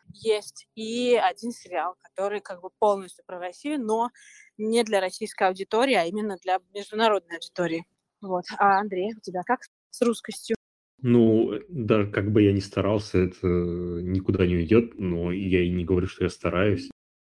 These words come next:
Speaker 2: Я не буду придерживаться к чему-то только потому, что оно русское или потому, что оно американское. Просто придерживаться тому, что мне кажется правильным.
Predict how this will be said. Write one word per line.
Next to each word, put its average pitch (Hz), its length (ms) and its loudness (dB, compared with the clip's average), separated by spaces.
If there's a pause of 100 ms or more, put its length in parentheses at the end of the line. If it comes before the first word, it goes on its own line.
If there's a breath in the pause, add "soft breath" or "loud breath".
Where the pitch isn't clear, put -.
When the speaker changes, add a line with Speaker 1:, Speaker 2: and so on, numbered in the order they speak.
(120)
Speaker 2:
Я 95 100 -4
не 92 80 0
буду 117 180 4
придерживаться 101 500 0
к - 80 -14
чему-то 101 600 2
только - 240 -4
потому, 90 300 -2
что 87 200 -2
оно 87 180 0
русское 87 400 -4
или 85 140 -6
потому, 90 220 -6
что - 120 -8
оно 90 60 2
американское. 85 680 -4
Просто - 260 -10
придерживаться 90 340 0
тому, 117 200 2
что - 200 -6
мне 90 160 2
кажется 95 360 -4
правильным. 90 560 -2